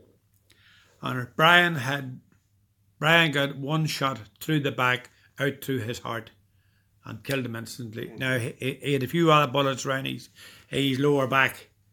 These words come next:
Speaker 1: And, uh, the youngest fella, Anthony, he went up into the room. He got, he got away and dived onto the bed up at the top of the room. And this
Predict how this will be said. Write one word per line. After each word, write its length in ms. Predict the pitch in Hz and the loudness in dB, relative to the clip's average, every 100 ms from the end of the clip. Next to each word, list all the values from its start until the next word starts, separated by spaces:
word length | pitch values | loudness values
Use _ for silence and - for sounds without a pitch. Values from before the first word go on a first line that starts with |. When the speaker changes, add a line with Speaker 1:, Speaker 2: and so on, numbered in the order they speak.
| _ _ _ _ _ _ _ _ _ _ _ _ _ _ _ _ _ _ | _ _ _ _ _ _ _ _ _ _ _ _ _ _ _ _ _ _
Speaker 1:
And, 300 | 147 147 139 | 0 2 0
uh, 300 | 139 143 - | -4 -6 -6
the 100 | 135 | 0
youngest 380 | 160 190 180 - | 4 4 4 4
fella, 260 | 156 143 | 4 4
Anthony, 220 | 147 143 131 | 4 0 0
he 200 | 143 147 | 2 2
went 120 | 143 | 2
up 180 | 143 143 | 0 -2
into 160 | 131 | -2
the 100 | 131 | 0
room. 260 | 131 135 120 | 0 -2 -2
He 120 | 143 | -2
got, 220 | 135 127 | -2 -2
he 240 | - 117 147 | -4 -6 -2
got 140 | 135 | -2
away 280 | 127 131 127 | 0 0 0
and 300 | 117 123 113 - _ _ _ _ _ | -4 -8 -12 -18 _ _ _ _ _
dived 380 | 156 151 151 135 | 2 6 6 4
onto 280 | 139 135 131 | 0 -2 -2
the 120 | 127 | -2
bed 380 | 127 127 123 127 - | -2 -2 -4 -8 -10
up 160 | 127 | -10
at 100 | 127 | -10
the 60 | 127 | -10
top 260 | 127 127 127 | -10 -10 -8
of 60 | |
the 60 | 117 | -8
room. 340 | 120 120 139 - | -8 -10 -12 -12
And 200 | 123 120 | -10 -8
this 420 | 123 120 - | -8 -8 -12